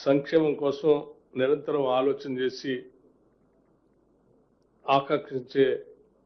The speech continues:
ప్రజలందరికీ కూడా ముందుగా నా హృదయపూర్వకమైనటువంటి నమస్కారాలు. మీ అందరికీ తెలిసిందే, సింగరేణి కాలరీస్ తెలంగాణ రాష్ట్రానికి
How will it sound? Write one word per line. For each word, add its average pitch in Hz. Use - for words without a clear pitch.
ప్రజలందరికీ 135
కూడా 143
ముందుగా 135
నా 131
హృదయపూర్వకమైనటువంటి 123
నమస్కారాలు. 117
మీ 135
అందరికీ 160
తెలిసిందే, 160
సింగరేణి 156
కాలరీస్ 139
తెలంగాణ 156
రాష్ట్రానికి 143